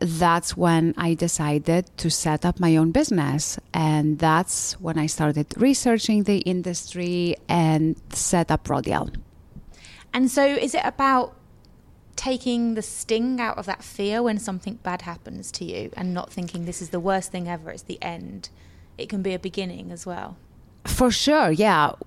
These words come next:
Speaker 1: Well, we're all, um, people were,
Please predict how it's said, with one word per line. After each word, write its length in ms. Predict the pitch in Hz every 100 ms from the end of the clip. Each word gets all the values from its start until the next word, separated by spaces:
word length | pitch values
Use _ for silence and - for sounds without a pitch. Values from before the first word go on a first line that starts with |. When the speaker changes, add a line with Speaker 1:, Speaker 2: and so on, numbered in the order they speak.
| -
Speaker 1:
Well, 380 | 165 202 196 202
we're 240 | 214 214
all, 480 | - 208 220 233 240 -
um, 480 | 170 165 160 160 139 - - - - - -
people 420 | - 233 339 359
were, 220 | 233 202